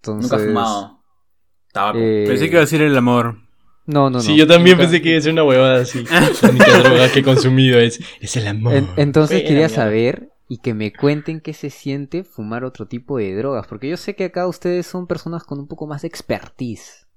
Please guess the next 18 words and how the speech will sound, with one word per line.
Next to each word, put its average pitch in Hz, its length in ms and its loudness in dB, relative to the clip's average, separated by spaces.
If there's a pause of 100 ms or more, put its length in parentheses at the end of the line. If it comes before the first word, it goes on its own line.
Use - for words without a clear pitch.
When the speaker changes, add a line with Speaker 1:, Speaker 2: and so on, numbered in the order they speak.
(220)
Speaker 1:
O 135 60 -8
sea, 160 140 4
a 156 40 8
ver, 131 260 4 (100)
de 131 120 2
acá, 165 260 4
¿quiénes, 139 540 0
así 104 240 -8
serándonos, 101 800 -6 (460)
quiénes 135 720 0 (160)
han 117 200 -4
probado 107 420 2
algo 107 220 0
como, 101 600 -6 (180)
como 101 240 -6
weed, 98 240 -8
como 90 260 -10
marihuana? 90 580 -8